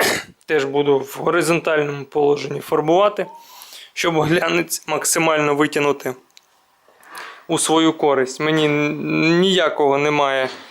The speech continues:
бажання потім шагру спилювати. Тому це буде все в горизонтальному положенні, окрім заднього крила. Заднє крило ми уж зробимо,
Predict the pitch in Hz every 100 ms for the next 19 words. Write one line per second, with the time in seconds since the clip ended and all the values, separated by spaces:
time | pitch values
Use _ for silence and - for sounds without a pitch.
0 | - - - - 139 135 147 143 143 131
1 | 127 127 147 131 131 127 123 127 127 -
2 | 156 139 143 135 - - 240 208 156 143
3 | - - - _ _ - - - _ _
4 | - 160 151 143 147 - 196 165 170 147
5 | 135 - _ _ _ _ _ _ _ -
6 | 190 - 175 147 143 147 147 147 143 135
7 | 135 139 170 196 233 190 156 139 - _
8 | _ - - - - 151 - 214 202 143
9 | 175 156 151 139 143 143 127 127 - -
10 | _ _ 147 147 202 185 180 190 196 226
11 | 226 - _ _ _ _ _ _ _ _
12 | _ _ - - - 165 190 170 143 -
13 | - 139 127 143 156 139 131 131